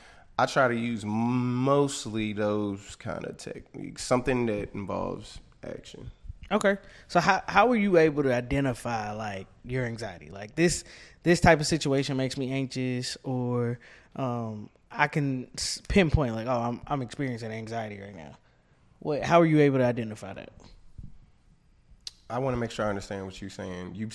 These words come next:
Speaker 1: besides me feeling it?
Speaker 2: What is feeling it? What is the feeling? What, like, describe the feeling.
Speaker 1: Um, so short breaths, so I'm not breathing normal.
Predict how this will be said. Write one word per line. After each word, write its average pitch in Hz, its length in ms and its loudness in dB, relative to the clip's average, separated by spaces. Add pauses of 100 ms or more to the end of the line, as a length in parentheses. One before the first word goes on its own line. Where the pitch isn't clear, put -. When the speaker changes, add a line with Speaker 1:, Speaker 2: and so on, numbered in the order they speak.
(140)
Speaker 1:
besides 113 460 4
me 110 100 -4
feeling 131 300 -4
it? 147 100 -8 (960)
Speaker 2:
What 160 200 4
is 135 140 -2
feeling 117 320 -6
it? - 100 -20
What 147 220 0
is 139 160 -2
the 131 100 -4
feeling? 113 320 -8 (760)
What, 151 280 -4
like, 127 240 -4 (140)
describe 156 420 2
the 135 80 -6
feeling. 113 320 -10 (800)
Speaker 1:
Um, 107 760 -10 (160)
so 110 420 -12
short - 920 -4 (480)
breaths, 120 560 -2
so - 160 -6
I'm 104 120 0
not 104 200 0
breathing 117 480 -4
normal. 123 480 -4